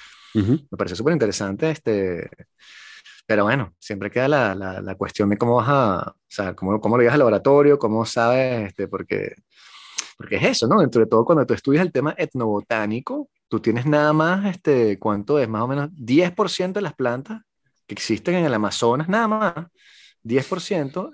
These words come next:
Speaker 2: este, son las que
Speaker 1: Locura.
Speaker 2: conocemos, y de ese diez por ciento conocemos más o menos bien uno por ciento, uno por ciento.
Speaker 1: Qué locura.
Speaker 2: Y de ese uno por ciento estamos hablando que estamos descubriendo eso, ¿no? Aplicaciones,
Speaker 1: Mm.
Speaker 2: eso, de, de, de hongos con psilocibina para la
Speaker 1: Mm.
Speaker 2: depresión, y, este,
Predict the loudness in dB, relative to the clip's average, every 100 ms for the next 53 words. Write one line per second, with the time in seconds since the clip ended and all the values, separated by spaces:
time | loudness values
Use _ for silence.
0 | -8 -6 -4 0 0 0 -2 -2 0 -2
1 | -2 0 0 0 -6 -10 -20 -20 _ _
2 | _ _ -2 2 2 2 0 0 -2 -4
3 | -4 -4 -6 -6 -6 -6 -2 -2 0 -2
4 | -2 -4 -2 -2 -2 -4 -2 0 2 -2
5 | -6 -10 -8 -8 -10 -14 -18 -4 0 2
6 | 0 0 0 0 0 -6 -14 -20 _ _
7 | _ _ _ _ -2 2 2 0 -2 -2
8 | 0 -2 -2 -2 0 -2 -2 -4 -4 -4
9 | -4 -4 -2 0 0 0 -6 -10 -8 -6
10 | -6 -6 -10 _ -2 -2 2 2 2 2
11 | -4 -6 -6 -8 -6 -8 -6 -4 -4 -4
12 | -4 -2 -2 -2 -2 -4 -2 -4 0 2
13 | 2 2 0 -4 -2 -4 -6 -6 0 2
14 | 4 2 2 2 0 -2 -4 -4 -4 -4
15 | -10